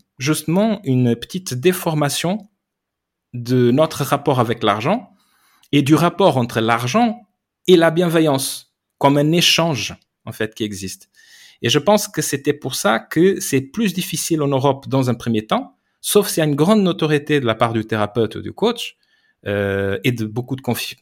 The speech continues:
enfin, il y a plusieurs leviers qu'on peut discuter, pour qu'ils puissent, euh, plus facilement et de manière plus fluide avoir des clients qui disent, « OK, j'accepte le prix, OK », d'une façon qu'il n'a même plus besoin à un moment donné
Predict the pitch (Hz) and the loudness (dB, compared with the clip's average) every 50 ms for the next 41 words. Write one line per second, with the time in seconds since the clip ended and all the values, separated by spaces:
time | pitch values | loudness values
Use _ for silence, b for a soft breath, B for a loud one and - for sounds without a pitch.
0 | _ _ - 107 - 104 - - _ _ - 120 117 104 - - 117 107 117 110 | _ _ -12 -8 -8 -8 -8 -10 _ _ -20 -14 -12 -12 -10 -8 -6 -4 -4 -2
1 | 117 117 113 127 139 127 - 107 104 - 98 98 - - - 113 147 190 220 b | -2 -2 0 0 0 0 -2 -4 -8 -8 -8 -8 -8 -8 -6 -4 -4 -4 -4 b
2 | b b b b b b b b b b _ _ - 135 131 - 156 147 151 - | b b b b b b b b b b _ _ -4 -4 -2 -2 -4 -4 -4 -4
3 | 185 226 247 - - - - - - - - - 123 120 117 113 113 - - 220 | -4 -2 -2 -2 -4 -8 -8 -10 -12 -10 -4 -2 0 0 0 -2 -2 -4 -2 -2
4 | 220 - - 202 190 185 - 202 190 185 185 180 175 151 127 127 131 127 127 127 | -2 0 0 -2 -2 -2 -2 -2 0 2 2 0 0 -2 -2 -2 0 0 2 2
5 | 123 120 117 - - - 113 110 - - 226 262 262 190 135 120 - _ _ - | 0 0 -2 -2 -6 -8 -8 -8 -6 -2 -2 -2 -2 -2 -6 -8 -12 _ _ -4
6 | 135 135 156 151 151 151 147 147 160 185 226 220 - 147 160 214 208 208 - 196 | 0 0 2 2 2 0 0 0 0 0 0 0 0 -2 -2 -2 -4 -4 -6 -6
7 | - - 143 202 - - _ _ _ _ _ 117 135 160 156 - - 156 - - | -4 -2 -2 -2 -2 -6 _ _ _ _ _ -2 0 0 0 0 -4 -6 -6 -4
8 | - 123 - - - - 123 156 - b b b b b b - 175 180 180 - | -6 -6 -6 -6 -6 -4 -4 -4 -6 b b b b b b -4 -4 -4 -2 -2
9 | 143 214 226 - _ _ _ _ _ _ _ _ _ _ _ _ _ - 151 156 | -2 -4 -4 -8 _ _ _ _ _ _ _ _ _ _ _ _ _ -12 -10 -2
10 | 170 233 254 220 - - 226 214 - - 294 277 - 202 180 175 175 185 202 226 | 0 2 2 2 4 2 2 2 2 0 -4 -2 -2 -2 0 2 2 2 2 2
11 | 233 220 214 - - 233 240 202 170 185 190 170 190 202 202 185 156 139 135 127 | 2 0 0 0 2 2 2 4 6 4 4 6 4 2 2 2 2 2 2 2
12 | 127 123 117 110 113 123 151 196 262 294 247 151 - - | 2 0 0 0 0 0 2 2 0 0 0 -4 -6 -10